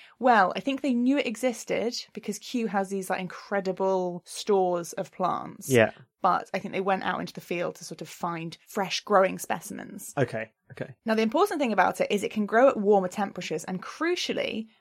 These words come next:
Speaker 1: when it was served to coffee connoisseurs, eighty percent couldn't tell the difference between it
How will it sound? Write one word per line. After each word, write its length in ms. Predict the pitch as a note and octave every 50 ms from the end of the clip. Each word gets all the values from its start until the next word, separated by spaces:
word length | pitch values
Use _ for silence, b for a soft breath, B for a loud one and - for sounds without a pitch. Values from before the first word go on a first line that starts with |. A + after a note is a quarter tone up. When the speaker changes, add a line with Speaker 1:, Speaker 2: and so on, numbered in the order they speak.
| b b
Speaker 1:
when 240 | F3 F#3+ G3+ A#3+
it 80 | C4 B3
was 100 | D4 C4
served 280 | - D4+ C4+ - - -
to 60 | G3+
coffee 380 | - - C#4+ D#4 - - E4
connoisseurs, 800 | - - G#3+ F#3 F3+ - - F3 - - - - G#3 G#3+ - - _ _ _ _ _ _ _ -
eighty 280 | G3 A3 A3 A3+ C4+
percent 460 | B3+ A#3+ A3+ - A3 G3 G3 F#3+ -
couldn't 300 | - - G#3+ G3+ B3+ B3+
tell 180 | B3+ C#4+ D4+ D4+
the 60 | C#4
difference 360 | G#3+ G3 F#3 - F#3+ F#3 G3
between 280 | - - - G3+ F#3 - -
it 220 | G3 F#3+ - -